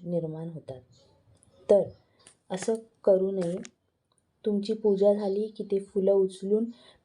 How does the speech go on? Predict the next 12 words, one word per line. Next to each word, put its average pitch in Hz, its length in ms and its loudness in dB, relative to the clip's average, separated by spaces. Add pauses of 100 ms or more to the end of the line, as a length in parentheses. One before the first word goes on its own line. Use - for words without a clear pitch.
पाण्यात, 196 440 0
अ, 180 240 2
वाहून 185 400 -2
टाकायचे 185 540 -2
आहेत 156 340 -6
तुम्हाला. 139 300 -12 (1400)
तर 214 120 6
ही 214 240 -2
होती, 214 420 -2 (800)
अ, 180 180 2
वास्तूबद्दलची 190 1040 0
माहिती. 190 580 -6